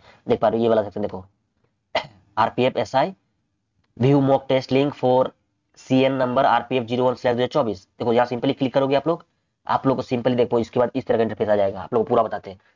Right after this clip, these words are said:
इसके बाद इस तरह का इंटरफेस आ जाएगा, simply आप यहाँ पे साइन इन वाला ऑप्शन पे क्लिक करोगे,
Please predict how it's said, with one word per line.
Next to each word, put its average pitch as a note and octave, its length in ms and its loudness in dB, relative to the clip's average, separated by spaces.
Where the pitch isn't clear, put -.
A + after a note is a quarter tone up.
इसके C#3+ 180 -6
बाद C3 180 2
इस C3+ 100 -6
तरह C#3 100 -2
का C3 80 -2
इंटरफेस B2+ 320 -2
आ C3 60 -4
जाएगा, C#3 280 0
simply C3 300 0
आप B2 160 -2
यहाँ B2 120 -4
पे C3 100 -4
साइन A#2+ 220 -2
इन B2 80 -4
वाला B2+ 120 2
ऑप्शन B2 120 -4
पे A#2+ 60 -12
क्लिक B2+ 180 -6
करोगे, C#3 320 0